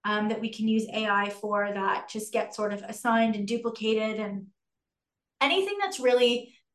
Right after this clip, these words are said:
task-based, um, we're using A I in some ways to support editing copy, but not, like, grammar, spelling, dates, things like that.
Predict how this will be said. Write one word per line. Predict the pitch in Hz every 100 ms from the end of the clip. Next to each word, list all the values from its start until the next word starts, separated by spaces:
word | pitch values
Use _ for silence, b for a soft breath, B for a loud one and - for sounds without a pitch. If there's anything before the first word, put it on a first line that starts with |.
| -
task-based, | 208 214 208 - - 208 294 339 - - - _ _ _ _ _
um, | 220 220 220 214 214 208 _ -
we're | 226 233
using | 208 240 262 254 254 240
A | 233 220 226
I | 208 208 214 214 220
in | 220
some | - - 233 226
ways | 208 202 202 208 208 - - _ _ _ _
to | - - 240 233 226 220 220 220
support | - - 254 - - 226 220 220 - - _
editing | 220 220 269 277
copy, | - - 302 392 480
but | 277 262
not, | 247 233 240
like, | 226 - - 214 -
grammar, | 220 226 226 202 185
spelling, | - - 233 226 214 208 196 -
dates, | 240 233 214 - - - - -
things | 269 269 269
like | 233 208
that. | 214 196 190